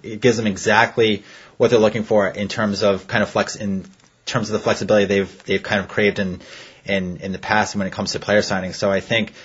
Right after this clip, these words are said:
Kinney is a guy who, who can score goals. He can play in the midfield. I mean, if he's in,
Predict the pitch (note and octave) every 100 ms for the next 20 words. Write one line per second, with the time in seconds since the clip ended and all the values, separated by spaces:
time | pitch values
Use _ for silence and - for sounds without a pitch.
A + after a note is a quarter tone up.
0 | - - D3+ C#3+ A#2+ A2 A2 F#2+ A2 -
1 | - - - C#3 C#3 B2+ A2 G2+ G2 F#2+
2 | A2 G#2 - C3 C3 B2 A2 G2 - G2+
3 | F#2 - G#2 G2+ G2 A2 A2 - G#2 G2+
4 | G2+